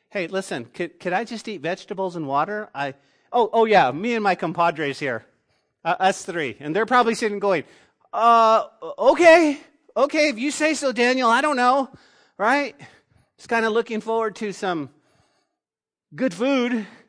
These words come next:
Daniel's like, "No, no, no, because here's what's gonna happen. We're, we're Hebrew, we're not heathen." And you remember how we tied that in for us, and you go, "Why?" 'Cause God has called us to live radically, guys, but we know that the world is going,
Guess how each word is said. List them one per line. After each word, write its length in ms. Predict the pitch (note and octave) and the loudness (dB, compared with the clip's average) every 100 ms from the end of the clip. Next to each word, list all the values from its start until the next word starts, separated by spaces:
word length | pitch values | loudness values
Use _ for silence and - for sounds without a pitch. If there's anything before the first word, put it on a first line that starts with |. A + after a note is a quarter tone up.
| _ _ _ - | _ _ _ -14
Daniel's 340 | D3 D#3+ D3 | -8 -8 -8
like, 180 | D3 C3 | -10 -10
"No, 80 | F3 | -10
no, 100 | E3 | -8
no, 180 | D3 C3 | -8 -10
because 440 | C#3 D#3+ C3+ - | -12 -10 -10 -10
here's 240 | D#3 D3 | -16 -14
what's 100 | C#3 | -16
gonna 160 | - C3 | -14 -12
happen. 300 | C3+ B2+ A2 | -12 -12 -8
We're, 180 | C3+ B2+ _ _ _ _ _ | -8 -8 _ _ _ _ _
we're 140 | D3 C#3+ | -12 -12
Hebrew, 440 | D#3+ G#3 E3+ C3 | -10 -12 -10 -10
we're 100 | B2+ | -8
not 180 | C3 C3 | -8 -8
heathen." 420 | C#3 C3 G#2 F2+ _ _ _ _ _ _ _ _ _ _ _ _ _ _ _ | -10 -12 -14 -20 _ _ _ _ _ _ _ _ _ _ _ _ _ _ _
And 140 | C3+ C#3 | -12 -8
you 80 | |
remember 260 | C#3+ D#3+ D#3+ | -6 -4 -4
how 140 | D3+ | -6
we 120 | C#3+ C3 | -8 -10
tied 320 | - D3+ D3 | -8 -8 -6
that 180 | C3+ C#3+ | -6 -6
in 160 | C#3 | -10
for 200 | - C3+ | -12 -8
us, 280 | C#3+ B2+ - | -6 -6 -10
and 100 | B2+ | -16
you 60 | B2 | -12
go, 140 | B2 | -8
"Why?" 240 | C3+ A#2+ - _ _ | -6 -8 -10 _ _
'Cause 160 | - A2+ | -20 -12
God 200 | D3 F3+ | -8 -8
has 100 | E3+ | -8
called 240 | E3+ D#3 | -8 -6
us 100 | D3+ | -8
to 100 | - | -12
live 200 | C#3+ C#3+ | -10 -10
radically, 460 | B2 C#3 C#3+ C#3 C#3 | -6 -4 -4 -8 -10
guys, 240 | B2 B2 | -10 -10
but 100 | B2 | -12
we 100 | C#3 | -12
know 200 | C3 D3 | -10 -8
that 120 | E3 D3+ | -10 -12
the 80 | |
world 280 | B2 C3+ B2+ | -10 -8 -8
is 100 | A#2 | -12
going, 400 | - C3+ A#2+ A2 | -12 -10 -8 -10